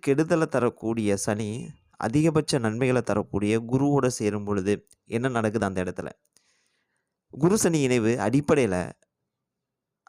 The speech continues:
ஆன்மீகத்துக்கு ஒரு முக்கியமான கான்செப்ட்டுங்க. குரு சனி இணைவு இருக்கவங்க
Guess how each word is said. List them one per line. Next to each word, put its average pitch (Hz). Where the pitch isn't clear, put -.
ஆன்மீகத்துக்கு 147
ஒரு 123
முக்கியமான 120
கான்செப்ட்டுங்க. 98
குரு 151
சனி 139
இணைவு 107
இருக்கவங்க 95